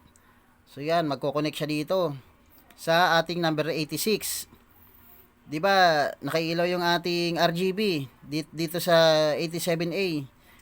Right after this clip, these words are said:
Dahil nagkaroon na siya ng connection, mga boss, na supplyan na tong ating eighty-six, yung connection para dito sa ating R-, ah, eighty-seven A ng R G B, demon eye at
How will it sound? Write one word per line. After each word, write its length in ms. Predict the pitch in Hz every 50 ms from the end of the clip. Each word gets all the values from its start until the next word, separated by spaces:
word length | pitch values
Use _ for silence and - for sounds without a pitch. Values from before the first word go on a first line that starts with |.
| _ _ _
Dahil 320 | 165 185 202 214 214 214
nagkaroon 320 | 202 208 214 214 208 208
na 80 | 208 202
siya 160 | 202 208 196
ng 80 | 202 185
connection, 320 | 180 185 190 175 - 202
mga 240 | 180 180 180 175 160
boss, 160 | 151 143 -
na 80 | 160 -
supplyan 320 | 170 - 160 165 165 160
na 160 | 156 160 147
tong 240 | - 151 147 151 151
ating 400 | 107 - - 135 139 - 160 151
eighty-six, 640 | 147 156 151 180 170 - - 139 139 - - - -
yung 160 | - 180 190
connection 400 | 196 220 208 214 208 - - 190
para 240 | 185 185 180 175 175
dito 240 | 170 170 170 165 170
sa 240 | 165 - 127 139 151
ating 240 | 147 - 156 156
R-, 240 | 123 151 151 151 147 - - - - - - - - _ -
ah, 400 | 147 151 156 156 151 147 147 139
eighty-seven 560 | 131 180 175 185 170 - 185 160 156 165 147
A 120 | 117 139 143 156 156
ng 120 | 156 147 135
R 160 | 147 143 135
G 160 | 135 147 147
B, 320 | 143 123 135 143 156 180 190
demon 320 | 160 147 139 135 139 135
eye 400 | 98 117 143 147 165 190 196 196 - -
at 160 | 135 139